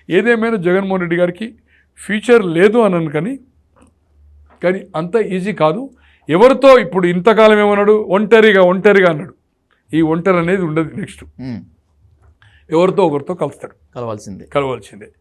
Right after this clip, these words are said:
Speaker 1: కాంగ్రెస్ పార్టీ మీరు అన్నట్టుగా వాళ్ళిద్దరూ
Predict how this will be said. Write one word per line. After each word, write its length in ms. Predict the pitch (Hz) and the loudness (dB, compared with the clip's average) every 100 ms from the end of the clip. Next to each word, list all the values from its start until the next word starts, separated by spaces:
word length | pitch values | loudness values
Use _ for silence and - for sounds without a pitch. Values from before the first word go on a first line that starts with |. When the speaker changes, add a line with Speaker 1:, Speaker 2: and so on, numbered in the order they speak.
| _ _ _ _ _ _ _ - | _ _ _ _ _ _ _ -2
Speaker 1:
కాంగ్రెస్ 380 | 160 180 175 131 | 0 0 -2 -4
పార్టీ 180 | 156 156 | -6 -4
మీరు 180 | 143 | -8
అన్నట్టుగా 440 | 139 151 151 190 196 - - - - - - | -8 -10 -10 -10 -12 -20 -20 -20 -20 -20 -4
వాళ్ళిద్దరూ 760 | 123 160 185 180 254 254 262 | 2 2 2 4 4 4 -2